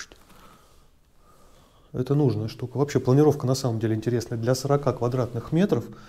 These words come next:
Вот видите, даже подписана москитная сетка на балкон. Для сорока квадратных метров прям вот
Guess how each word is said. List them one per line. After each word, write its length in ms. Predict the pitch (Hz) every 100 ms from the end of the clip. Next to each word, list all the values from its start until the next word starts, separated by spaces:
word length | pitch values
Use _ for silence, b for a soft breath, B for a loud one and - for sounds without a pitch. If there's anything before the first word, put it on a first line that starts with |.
| B B B B B B
Вот 120 | 131 120
видите, 180 | -
даже 180 | 113 110
подписана 520 | 113 127 - 117 -
москитная 500 | 123 120 - 131 131
сетка 420 | 117 170 180 - 165 B B B B B -
на 200 | 120 139
балкон. 540 | 117 127 - 113 117 - - - - - - - - - b b b b b b b b b
Для 280 | 120 113 143
сорока 420 | 147 135 143 -
квадратных 640 | - 127 131 117 117 113
метров 420 | 143 180 165 113 -
прям 260 | 127 131
вот 220 | 117 123